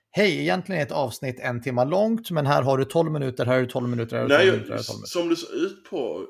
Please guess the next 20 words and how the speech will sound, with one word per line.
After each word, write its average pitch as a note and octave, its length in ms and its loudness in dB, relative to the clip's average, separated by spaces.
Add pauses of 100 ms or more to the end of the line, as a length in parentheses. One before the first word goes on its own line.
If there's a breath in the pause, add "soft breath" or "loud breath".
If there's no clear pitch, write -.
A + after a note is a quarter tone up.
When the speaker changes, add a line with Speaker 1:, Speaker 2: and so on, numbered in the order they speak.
Speaker 2:
eh, G2+ 40 -8 (200)
den G#2+ 80 -8
här G2+ 100 -4 (100)
YouTube-videon F#2+ 1200 -6 (160)
så - 240 -10
var A2 360 -2
det C3+ 100 -2
avsnittet G2 600 -6
på F#2 340 -8 (360)
fyrtio G2+ 280 -8
minuter G2+ 360 -8
ish, - 120 -10 (400 soft breath)
men A2 100 -8
de A#2+ 60 -4
var A2+ 60 -4
uppdelat G#2 460 -6
i G#2+ 40 -12
tre B2 240 -4
Speaker 1:
Jaha. A2 120 0
Speaker 2:
segment. A2 760 -6